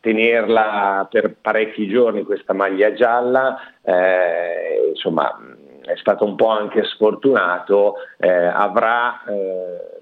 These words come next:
d-, da che rifarsi nell'altra cronometro che sarà però a fine Tour, quando ormai i giochi per lui,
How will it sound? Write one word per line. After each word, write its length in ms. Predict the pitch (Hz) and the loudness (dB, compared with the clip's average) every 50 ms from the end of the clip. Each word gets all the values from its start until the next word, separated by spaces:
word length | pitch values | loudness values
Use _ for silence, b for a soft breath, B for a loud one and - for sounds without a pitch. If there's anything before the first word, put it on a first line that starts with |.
| _ | _
d-, 240 | _ 95 90 82 80 | _ -4 -2 -2 -2
da 120 | 85 95 92 | -2 -2 -4
che 180 | - - 120 | -2 0 0
rifarsi 720 | 113 117 113 - - 123 120 120 117 - - - - - 104 | 0 0 -2 0 0 2 2 2 0 0 -2 -6 -8 -8 -6
nell'altra 520 | 98 104 104 110 113 117 113 - - 98 - | -2 -2 0 0 0 0 0 -2 -4 -6 -6
cronometro 640 | - 104 113 110 113 113 113 107 104 95 104 98 | -2 -2 -2 0 0 0 0 0 -2 -4 -4 -10
che 140 | - - 95 - | -10 -12 -12 -2
sarà 380 | - 101 95 104 107 104 98 - | 0 2 4 4 2 2 0 -2
però 340 | - 92 104 101 101 98 95 | 0 2 4 4 4 4 2
a 80 | - - | 0 -2
fine 280 | - 101 104 113 113 | -4 0 0 2 0
Tour, 300 | 117 113 98 101 107 107 | 0 0 2 2 2 2
quando 280 | - 95 90 90 87 92 | 2 0 0 2 2 0
ormai 300 | 92 95 92 90 90 90 | 2 2 2 0 0 0
i 40 | 85 | 2
giochi 340 | 87 95 92 90 - - 87 | 2 2 2 2 0 -6 -6
per 220 | - 92 87 80 | 0 0 0 0
lui, 400 | 87 85 85 87 87 87 87 B | 2 2 2 4 2 2 0 B